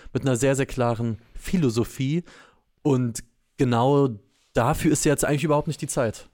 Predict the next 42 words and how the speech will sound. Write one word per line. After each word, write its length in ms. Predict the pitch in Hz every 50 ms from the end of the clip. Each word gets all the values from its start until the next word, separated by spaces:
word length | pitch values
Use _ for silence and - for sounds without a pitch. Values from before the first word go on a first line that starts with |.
| _ _
Also 340 | - 135 123 117 127 123
man 160 | 120 123 131 127
hat 140 | 131 127
jetzt 320 | - 139 123 - - - 131
die 60 | 131
Länderspielpause 760 | 131 127 131 151 156 - - 156 127 - 143 131 135 123 135
im 80 | 123
Oktober, 560 | 117 117 - - 151 156 175 180 180 180 180 - - - - - - - - - - -
dann 140 | 139 139
ist 120 | 180 202 -
auch 140 | - 127 -
bald 240 | - 143 143 139
schon 160 | - - 139 135
E 60 | 131
M, 300 | - 135 147 160 165 151
also 220 | - - 123 117
du 80 | 120 127
brauchst 340 | 120 117 123 127 135 - -
halt 140 | 139 117
einen 80 | - 123
Plan, 340 | - - - 120 120 131 135
der 120 | 127 120
sofort 340 | 107 120 - - 135 143 156
funktioniert. 480 | - - 165 147 - - 151 151 143 -
Wie 40 | 135
es 80 | 123
funktionieren 420 | - - 131 - - 135 127 127 117
kann, 260 | - - 131 139 147
hat 120 | 139 -
man 100 | 127 120
ja 80 | 120 117
so 100 | 113 127
ein 60 | 117
bisschen 260 | 110 131 - - 147
gegen 140 | 127 120 120
Frankreich 560 | - - - 117 151 165 - 147 147 143 -
gesehen, 300 | - 139 120 123 135 139
da 180 | 131 117 107 104
wurde 140 | 110 110 113
das 120 | - 123
Spiel 220 | - - - 135 131
ja 240 | 123 123 117 117